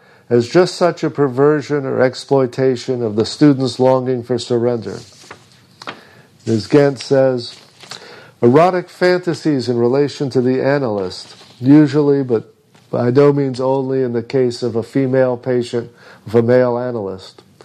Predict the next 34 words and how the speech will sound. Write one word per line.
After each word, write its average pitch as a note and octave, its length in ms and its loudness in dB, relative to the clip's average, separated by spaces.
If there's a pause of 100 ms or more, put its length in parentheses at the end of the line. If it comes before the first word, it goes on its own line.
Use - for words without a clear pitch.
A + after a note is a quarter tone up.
(720)
or F#2+ 140 -4
the G#2+ 120 2
wish C3+ 280 4
to C#3 100 -4
make B2 260 -2
love C#3 260 0
with C#3 200 -4
the C#3 120 -2
analyst, C3 680 -6 (1600)
so F3 440 2
very D#3 300 0
often C3 440 -6
turns B2+ 360 -6
out B2+ 280 -2
to B2 100 -6
have B2+ 340 -4
as A#2+ 220 -4
its G#2+ 160 -6
root B2+ 400 0 (220)
the A2+ 100 -4
intense E3 640 -2
longing C#3 460 0
to B2+ 140 -4
surrender B2 760 -2 (300)
in G#2 140 -6
the G#2 100 -2
sense B2+ 500 0
of A2 160 -4
giving B2+ 320 2
over, G2 480 -2 (640)
yielding D3 580 2
the C3+ 120 0
defensive C3+ 600 -4
superstructure, A2 1040 -4